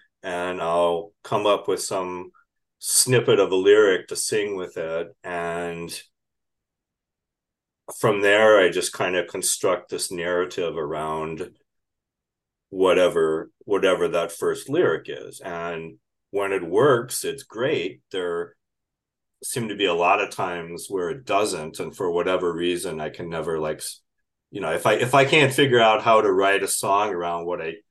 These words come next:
that first line that I come up with, I, I tend to abandon it. I could, like, obviously I could take the music and come up with some completely different, you know, s-, theme for the song, but I, I never do. So that, that's, that's kind of my process. Like, just, you know,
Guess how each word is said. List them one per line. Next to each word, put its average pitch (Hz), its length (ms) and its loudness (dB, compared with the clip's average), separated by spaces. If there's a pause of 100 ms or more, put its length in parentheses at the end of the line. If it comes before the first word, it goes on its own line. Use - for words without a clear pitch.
(140)
that 101 160 -4
first - 480 -2 (320)
line 95 420 0
that 87 140 -4
I 80 80 -4
come 85 320 -10
up 82 200 -6
with, 78 240 -6
I, 78 280 -2
I 82 160 -6 (100)
tend 98 240 -4
to 85 100 -2
abandon 76 540 -8
it. 65 100 -10
I 71 80 -8
could, 71 220 -10
like, - 320 -8 (160)
obviously 95 500 2
I 78 60 2
could - 180 -6
take 98 200 -4
the 85 60 -8
music 82 440 -4
and 76 240 -8 (800)
come 104 200 0
up 90 160 2
with 98 100 0
some 92 200 -2
completely 90 540 0
different, 85 500 -4 (240)
you 90 120 -6
know, 71 200 -6
s-, - 240 -12 (180)
theme 101 240 0
for 95 140 -2
the 80 100 -6
song, 87 480 2
but 73 140 -4
I, 76 160 -2 (320)
I 95 80 -2
never 98 320 4
do. 78 320 -4
So - 180 -4
that, 92 240 0
that's, - 440 0
that's 127 180 2
kind 139 180 0
of 117 80 -4
my 98 120 -2
process. 82 580 -8
Like, 76 140 -10
just, - 320 -10
you 90 60 -10
know, 78 220 -12